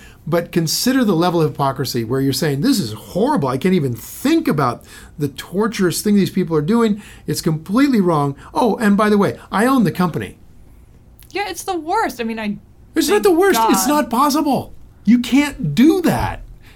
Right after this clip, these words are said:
Speaker 1: You can't be that person who owns that company. You own Smithfield
Speaker 2: Um, Dad,
Speaker 1: and Walmart.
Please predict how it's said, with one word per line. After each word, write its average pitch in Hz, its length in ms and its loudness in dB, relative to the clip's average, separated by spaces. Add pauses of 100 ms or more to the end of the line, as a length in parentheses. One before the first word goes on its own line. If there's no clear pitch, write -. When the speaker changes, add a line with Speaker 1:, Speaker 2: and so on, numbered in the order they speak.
Speaker 1:
You 233 140 4
can't 254 500 -2
be 254 160 6
that 277 300 -2
person 160 520 0 (260)
who 180 300 -2
owns 226 420 2
that 196 300 2
company. 208 380 0
You 196 360 2
own 285 540 4
Smithfield 240 760 2
Speaker 2:
Um, - 100 -16
Dad, 233 340 2
Speaker 1:
and 269 100 0
Walmart. 359 440 -2